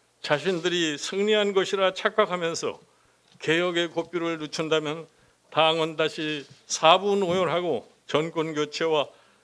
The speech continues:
민생 회복을 이룩할 천재일우의 기회는 소멸될 것입니다. 대의보다 소의, 책임보다 변명, 자강보다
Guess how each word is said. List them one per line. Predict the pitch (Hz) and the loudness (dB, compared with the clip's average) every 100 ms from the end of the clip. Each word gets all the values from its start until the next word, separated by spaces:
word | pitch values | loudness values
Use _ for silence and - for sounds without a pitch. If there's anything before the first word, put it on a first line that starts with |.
| _ _ | _ _
민생 | 127 156 190 175 202 | -8 -6 -4 -2 -2
회복을 | 180 185 185 185 180 - | -2 -2 0 0 -2 -4
이룩할 | 160 156 151 165 165 147 143 | -6 -6 0 2 2 -4 -10
천재일우의 | - - 214 208 220 190 196 202 196 | -6 -4 -2 2 2 2 0 -2 -4
기회는 | - 156 160 170 185 - - - | -2 -2 -2 -6 -8 -12 -20 -12
소멸될 | - 190 180 165 139 - - _ - 135 | -6 -2 0 0 -2 -10 -20 _ -4 -2
것입니다. | 135 147 127 110 - - _ _ _ _ _ _ _ _ | -4 -8 -10 -16 -20 -20 _ _ _ _ _ _ _ _
대의보다 | - 151 175 175 180 175 160 | 2 2 2 0 2 4 2
소의, | 156 185 165 147 92 - _ _ _ _ | 0 -2 0 -2 -6 -14 _ _ _ _
책임보다 | - 185 196 208 196 190 196 185 | -6 -2 0 2 2 4 2 2
변명, | 170 196 196 143 98 - _ _ _ - | 0 2 2 -2 -4 -14 _ _ _ -2
자강보다 | 143 156 165 170 165 160 156 127 | 2 4 4 2 2 6 6 4